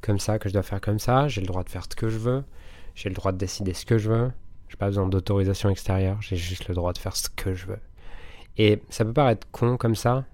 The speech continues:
mais pour moi, ça a été, euh, pff, tellement de légèreté pour moi de,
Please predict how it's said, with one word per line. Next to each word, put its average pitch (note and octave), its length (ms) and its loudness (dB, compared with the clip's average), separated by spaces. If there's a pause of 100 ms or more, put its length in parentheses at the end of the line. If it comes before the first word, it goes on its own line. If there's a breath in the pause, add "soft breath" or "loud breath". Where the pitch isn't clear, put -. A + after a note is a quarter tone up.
(720 soft breath)
mais G#2 100 6
pour G#2+ 140 6
moi, A#2+ 140 8
ça A#2+ 120 2
a G2+ 40 6
été, G2+ 220 4
euh, F#2+ 240 4 (680 loud breath)
pff, - 760 -10
tellement A#2 360 6
de G#2 80 4
légèreté G2+ 460 4
pour G2 200 -4
moi G2 120 0
de, F#2+ 160 -4